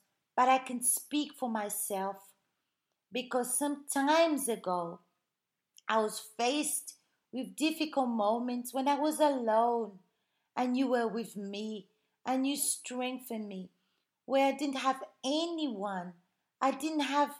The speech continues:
any security or hand of anyone, but I had your word, my Father. I had an assurance. I didn't doubt your existence.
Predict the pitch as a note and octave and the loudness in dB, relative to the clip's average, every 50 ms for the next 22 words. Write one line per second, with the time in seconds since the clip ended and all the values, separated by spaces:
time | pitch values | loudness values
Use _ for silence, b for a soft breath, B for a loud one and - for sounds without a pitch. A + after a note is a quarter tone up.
0 | - _ _ _ _ _ _ _ C4 D#4+ F4 F4+ E4+ E4+ - E4+ E4 E4 - - | -18 _ _ _ _ _ _ _ -4 -2 -2 -2 -4 -4 -4 -4 -4 -6 -6 -4
1 | D4 C#4+ C#4+ C#4 C#4 - D4 C#4 C4 A#3+ A3+ B3+ C4 B3+ - C#4 C4+ - C4 C4+ | -2 -2 -2 -4 -4 -2 0 0 0 0 0 -2 -2 -2 -2 -4 -4 -4 -2 -2
2 | D4 D4+ C#4+ B3 G3+ F3+ E3+ D#3 D#3 - _ _ _ _ _ _ _ _ _ _ | -2 -2 -2 -2 -4 -4 -6 -8 -12 -18 _ _ _ _ _ _ _ _ _ _
3 | _ _ _ _ G3+ A3 A3 A3 A3 G#3+ - - G3+ A3 A3+ A3 F#3+ F#3+ A3+ A3 | _ _ _ _ 0 2 4 4 4 2 0 -2 -2 -2 -2 -2 -2 -2 -2 -2
4 | G3 F#3+ E3 D#3 F3+ G3 G3+ G3+ G3+ G3 F#3+ F#3 F#3+ F#3 F#3 F3 F3+ F3+ - - | -2 -2 -4 -2 -2 -2 0 0 0 -2 -4 -4 -6 -10 -12 -12 -12 -14 -16 -12
5 | - F3+ F3 E3+ F3 F3 - - E3+ F3 - _ _ _ _ _ _ _ _ - | -10 -10 -10 -10 -12 -12 -12 -12 -14 -14 -18 _ _ _ _ _ _ _ _ -2
6 | B3 A#3+ B3+ C#4 C4+ - C4+ C4 C4 C4 C4+ C4+ - - - - - - - - | 0 4 6 4 4 6 4 2 4 4 6 6 8 8 8 8 8 6 6 4
7 | C4 D#4+ D#4+ E4 F4 F4 E4+ D4+ B3+ G#3+ G3 F#3+ F#3 F3+ - - - - - - | 4 6 6 6 8 8 8 6 4 2 0 -2 -4 -6 -6 -8 -8 -8 -10 -14
8 | _ _ _ _ _ _ - A3 A#3 G3+ F3+ - C#4 D4+ D4+ D#4 C#4 A3+ - - | _ _ _ _ _ _ -2 -2 -2 -2 2 2 2 4 4 4 2 0 -2 -2
9 | - A3+ A3+ A3+ A#3+ A#3+ B3 A#3+ A3+ A#3 - - G#3 F3+ E3+ F3+ E3+ E3+ - - | 4 6 8 8 10 10 8 6 6 2 -2 -4 -4 -4 -4 -6 -6 -6 -6 -6
10 | - G3 G#3 - - - - - E3 D#3+ D#3+ F3+ - - - - - - | -6 -6 -6 -6 -8 -8 -10 -12 -12 -14 -14 -14 -14 -12 -12 -12 -12 -12